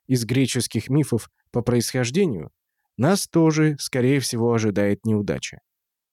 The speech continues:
Во-первых, на свет они появлялись самыми разными способами, порой весьма неожиданными. Например, два вполне человекообразных божества могли произвести на свет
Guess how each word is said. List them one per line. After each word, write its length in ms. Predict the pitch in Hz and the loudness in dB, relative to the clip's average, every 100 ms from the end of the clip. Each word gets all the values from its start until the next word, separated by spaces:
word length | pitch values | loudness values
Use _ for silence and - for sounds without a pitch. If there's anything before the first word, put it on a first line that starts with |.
| _ | _
Во-первых, 500 | 110 117 208 185 - | -2 0 2 0 2
на 140 | 139 | 0
свет 320 | 131 170 196 170 | 0 0 -2 0
они 240 | 156 160 | 2 0
появлялись 680 | - 143 131 131 165 151 139 | 0 0 2 2 2 2 0
самыми 720 | - - 139 160 160 147 143 | -6 -6 0 2 2 2 2
разными 520 | - 117 120 117 120 117 | 0 0 0 0 0 -2
способами, 760 | - 120 101 - - 73 - _ _ _ _ | -2 0 0 -2 -10 -12 -14 _ _ _ _
порой 260 | 107 123 139 | -2 0 2
весьма 320 | 113 113 123 | 0 0 0
неожиданными. 680 | 120 120 131 117 73 58 - _ _ _ _ _ | 2 2 0 -4 -8 -12 -20 _ _ _ _ _
Например, 400 | 104 113 147 180 | -4 0 2 2
два 380 | 117 117 160 147 | 0 0 2 0
вполне 440 | - 113 107 151 | -2 -2 2 2
человекообразных 920 | 135 127 117 123 117 104 107 110 107 95 | 0 0 2 2 0 0 0 0 -2 -2
божества 540 | 101 101 - 151 160 _ _ _ | 0 0 0 -2 -2 _ _ _
могли 300 | 107 101 156 | -4 0 0
произвести 600 | 180 165 135 120 - 156 | 2 2 2 0 -2 0
на 140 | 156 123 | 0 0
свет 360 | - 135 - | 0 -2 -2